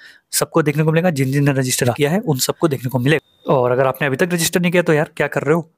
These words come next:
फटाफट से जाओ रजिस्टर करो। कमेंट पिन में मैंने लिंक दे रखा है फॉर्म फिल करने का, तो वो फटाफट से फिल कर देना। अगर नहीं किया तो क्या पता आपको भी इस अपडेट के साथ गेम अवेलेबल हो जाए, नहीं तो नेक्स्ट अपडेट के साथ definitely गेम अवेलेबल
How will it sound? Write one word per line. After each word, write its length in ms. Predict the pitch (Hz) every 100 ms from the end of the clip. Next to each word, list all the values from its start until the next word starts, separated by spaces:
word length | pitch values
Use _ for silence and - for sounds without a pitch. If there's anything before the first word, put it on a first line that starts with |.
| -
फटाफट 320 | 156 135 131
से 80 | 147
जाओ 140 | 139
रजिस्टर 340 | 139 131 - 135
करो। 280 | 139 175 - - -
कमेंट 260 | 135 143 143
पिन 120 | 143
में 120 | 139
मैंने 380 | 143 143 143 135 - _ _ 143
लिंक 200 | 139 127
दे 120 | 135
रखा 240 | 143 -
है 180 | 156 180 - -
फॉर्म 180 | 135
फिल 160 | 127 143
करने 240 | 143 135 135
का, 100 | 170 _ _ -
तो 80 |
वो 60 | 127
फटाफट 280 | 117 131 131
से 100 | -
फिल 180 | - 135
कर 200 | - 127
देना। 180 | 147 165
अगर 140 | 147
नहीं 180 | 131 135
किया 120 | 151
तो 100 | 147
क्या 120 | - 143
पता 280 | 139 139 - - - -
आपको 280 | 139 - 147
भी 140 | 151 - _ _
इस 160 | 165 156
अपडेट 260 | 135 139 139
के 80 |
साथ 140 | 139 135
गेम 240 | 123 131
अवेलेबल 280 | 123 127 123
हो 140 | 120 135
जाए, 120 | 175
नहीं 140 | 175
तो 160 | 175 170
नेक्स्ट 300 | 160 160 -
अपडेट 220 | 151 139
के 80 | -
साथ 100 | 139
definitely 420 | 143 135 135 139 131
गेम 160 | 127
अवेलेबल 280 | 123 127